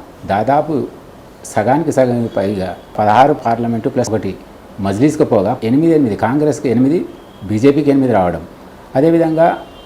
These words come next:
ప్రాంతీయ పార్టీ ఏదైతే అనుకుంటున్నామో, అది నేషనల్ పార్టీ అయిన తర్వాత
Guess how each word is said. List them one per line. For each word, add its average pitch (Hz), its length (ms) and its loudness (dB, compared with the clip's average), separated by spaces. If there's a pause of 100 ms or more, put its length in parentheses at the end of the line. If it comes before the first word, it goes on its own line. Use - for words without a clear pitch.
ప్రాంతీయ 143 360 2
పార్టీ 147 300 2
ఏదైతే 104 240 -2
అనుకుంటున్నామో, 139 600 0 (320)
అది 101 140 -2
నేషనల్ 120 360 -2
పార్టీ 127 200 2
అయిన 117 300 2
తర్వాత 120 480 2